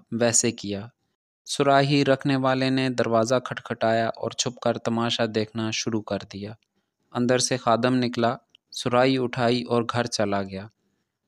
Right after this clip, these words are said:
दिरहम गिने तो निन्यानवे निकले, जबकि सुराही पर लिखा सौ दिरहम था। सोचा, यकीनन एक दिरहम कहीं बाहर गिर पड़ा होगा। खादम और उसके सारे घर वाले बाहर निकले और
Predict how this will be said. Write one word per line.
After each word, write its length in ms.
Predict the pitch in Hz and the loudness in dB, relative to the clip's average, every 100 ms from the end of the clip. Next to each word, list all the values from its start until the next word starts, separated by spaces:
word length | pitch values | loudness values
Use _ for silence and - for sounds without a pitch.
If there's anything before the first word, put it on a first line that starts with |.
| - | -12
दिरहम 500 | 117 127 131 147 147 | -2 2 2 2 2
गिने 280 | 139 135 139 | 2 2 0
तो 160 | 135 | 0
निन्यानवे 560 | 127 123 123 120 123 135 | -2 2 2 4 4 2
निकले, 420 | 131 123 123 123 | 0 0 0 0
जबकि 380 | 120 120 123 123 | 2 -2 -2 -4
सुराही 560 | 113 117 123 127 127 113 | -2 0 2 2 0 -4
पर 320 | - 110 113 - | 0 0 0 -4
लिखा 500 | 113 117 - 120 110 | -4 -6 -4 -2 -2
सौ 300 | - - 113 | -2 0 0
दिरहम 320 | 110 107 101 | 0 -2 -4
था। 280 | 98 - 101 _ _ _ _ _ - | -6 -14 -20 _ _ _ _ _ -6
सोचा, 420 | - 127 127 143 | 0 2 4 4
यकीनन 580 | 135 123 135 135 139 135 | 4 0 0 0 0 0
एक 200 | 131 127 120 | 0 0 0
दिरहम 280 | 127 131 | 0 0
कहीं 320 | 127 123 123 123 | 0 -2 -2 0
बाहर 320 | 117 113 120 | 2 4 2
गिर 300 | - 113 120 | -2 -2 -2
पड़ा 260 | 120 117 113 | 0 2 2
होगा। 360 | 110 104 107 113 _ _ _ _ - | 2 0 -4 -4 _ _ _ _ -2
खादम 440 | 123 123 135 139 | 2 4 2 0
और 220 | - 131 - | 0 -2 -2
उसके 280 | 127 - | -4 -2
सारे 380 | 127 123 123 123 | -2 0 2 0
घर 220 | 123 120 | -2 0
वाले 340 | 120 117 117 117 | 2 2 2 -2
बाहर 380 | 110 113 120 117 | 0 2 2 -2
निकले 360 | 104 107 104 107 _ _ _ _ | -6 -6 -6 -8 _ _ _ _
और 380 | 135 131 135 139 | 2 4 4 2